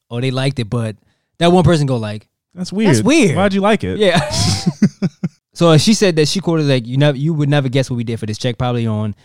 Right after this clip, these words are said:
Speaker 1: twenty seventeen. I don't know if there was a Facebook Live then or a Instagram Live then. I'm not, I don't think so.
Speaker 2: Probably.
Speaker 1: You think
Speaker 2: I
Speaker 1: so?
Speaker 2: don't know. Probably.
Speaker 1: They was on something.
Speaker 2: Yeah, they were on something.
Speaker 1: They were on something. And, and that she had been hired to kill someone in Snohomish County. The Snohomish County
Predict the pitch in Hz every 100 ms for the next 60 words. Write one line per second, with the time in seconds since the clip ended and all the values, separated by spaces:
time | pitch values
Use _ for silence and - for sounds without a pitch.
0 | _ 143 139 135 120 123 127 117 101 120
1 | 110 107 123 110 131 120 127 120 135 135
2 | 107 117 135 135 143 143 139 139 131 139
3 | 139 131 123 131 131 110 107 90 87 87
4 | 90 98 _ - 120 131 120 92 - 143
5 | 113 82 90 240 247 185 156 165 135 107
6 | 143 220 156 - 104 170 147 127 110 92
7 | - _ _ _ _ _ _ _ _ _
8 | 135 139 127 120 - _ 131 135 143 -
9 | 202 170 143 147 127 156 160 147 127 -
10 | 170 143 123 110 110 107 117 131 120 135
11 | 127 - 120 87 85 - _ _ _ _
12 | _ - 123 139 139 196 208 - - 185
13 | 180 175